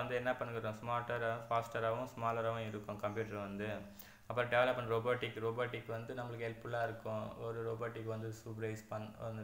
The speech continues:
வீட்டை வந்து clean பண்ற மாதிரி ஸ்-, ready பண்ணுவாங்க. And survey பண்ற, ஹோட்டல்ல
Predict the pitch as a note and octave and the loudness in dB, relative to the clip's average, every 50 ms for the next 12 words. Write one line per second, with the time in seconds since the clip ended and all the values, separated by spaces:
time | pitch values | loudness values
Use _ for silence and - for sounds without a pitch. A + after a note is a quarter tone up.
0 | A2 A#2 A#2 - A2+ A2 A2 A2 G#2+ G#2+ A2 A2 A2 G#2 G#2+ G#2 G#2 G#2 G#2 G#2 | -6 -6 -6 -4 -4 -4 -2 -4 -4 -4 -6 -4 -4 -2 -2 -2 -2 -4 -4 -4
1 | G#2 G#2 G#2 G#2 G#2 G#2 G#2 - - - - A#2+ A#2 G#2+ G#2+ G#2 - G#2+ G#2 G2+ | -4 -6 -6 -6 -6 -6 -8 -8 -14 -16 -10 -8 -6 -6 -4 -6 -6 -6 -6 -4
2 | G2+ G2+ G2+ G2 G2+ G2+ G#2 G2+ - - - - - - - - - A2 G#2+ G#2 | -4 -4 -4 -4 -4 -4 -4 -6 -8 -12 -16 -18 -20 -20 -6 -2 -2 0 0 0
3 | G#2+ G#2+ G#2+ - A2+ A2 A2 A2 A#2 A#2 A2 - A2 G#2 G#2+ G#2+ A2+ A2+ A2 A2 | -2 -2 -2 0 0 0 2 2 0 0 0 0 -2 -4 -2 0 0 0 0 0
4 | A2 A2 | -2 -2